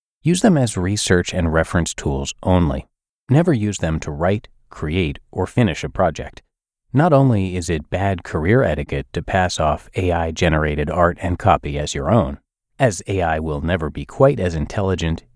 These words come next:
capable, or nuanced as the human brain,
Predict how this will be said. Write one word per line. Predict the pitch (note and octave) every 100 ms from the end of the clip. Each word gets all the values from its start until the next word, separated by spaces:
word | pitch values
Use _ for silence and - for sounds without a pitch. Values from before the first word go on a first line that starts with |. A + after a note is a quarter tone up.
| _
capable, | G#2 G2 E2+ D2+ C#2 C#2 _
or | F2+ D#2+
nuanced | E2+ C3+ D2+ C#2 - -
as | D#2
the | -
human | - E2+ C2+ C2+
brain, | G2+ D#2+ C2